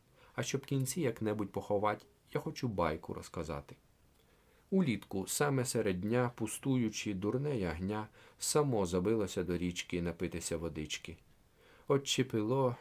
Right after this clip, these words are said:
чи ні, глядить, аж суне вовк, такий страшенний та здоровенний, та так прямісінько й біжить до бідного ягняти. Ягняти нікуди тікати. Стоїть сердешне та дрижить.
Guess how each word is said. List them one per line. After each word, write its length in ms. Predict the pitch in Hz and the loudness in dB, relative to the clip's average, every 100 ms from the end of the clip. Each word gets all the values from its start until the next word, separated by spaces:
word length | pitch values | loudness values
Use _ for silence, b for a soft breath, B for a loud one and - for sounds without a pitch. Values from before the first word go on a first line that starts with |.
| - | -8
чи 180 | - | -6
ні, 300 | 92 95 110 98 | -2 0 -2 -2
глядить, 500 | 90 110 127 123 - - | 2 2 2 -4 -8 -10
аж 200 | - 87 | -8 -4
суне 400 | - - 117 107 | -4 0 2 2
вовк, 560 | 87 76 78 73 - - - | 0 2 0 0 -4 -16 -14
такий 320 | - - 76 | -10 -8 -4
страшенний 840 | - - 76 - 101 95 85 76 | -4 -2 -4 -2 0 0 -2 -2
та 160 | 76 71 | -4 -6
здоровенний, 840 | 69 78 76 76 90 87 78 69 B B | -4 -2 -2 0 0 0 -2 -6 B B
та 100 | 101 | -4
так 220 | 98 98 - - | -2 -4 -4 -4
прямісінько 920 | 95 101 120 135 - 127 120 - 104 | -2 0 0 0 -2 -4 -4 -4 -4
й 160 | 98 95 | -4 -4
біжить 600 | 107 92 - 127 131 127 - | -4 -6 -2 2 2 0 -4
до 80 | 95 | -4
бідного 580 | 98 113 113 107 107 | 2 0 2 -2 -4
ягняти. 680 | 104 101 98 90 82 80 - - b b b b | -6 -6 -6 -8 -8 -10 -16 -20 b b b b
Ягняти 600 | 107 104 113 117 104 101 | -4 -2 -2 -2 -4 -4
нікуди 520 | 95 101 104 95 90 | -2 -2 -2 -4 -8
тікати. 560 | 80 - - 76 - - - _ _ | -10 -12 -8 -8 -8 -14 -16 _ _
Стоїть 500 | - - 110 110 104 | -6 -2 0 0 0
сердешне 640 | - 95 87 98 95 95 | 0 0 2 0 0 -6
та 160 | 85 85 | -6 -6
дрижить. 640 | 78 82 78 76 76 - | -4 -4 -4 -6 -8 -12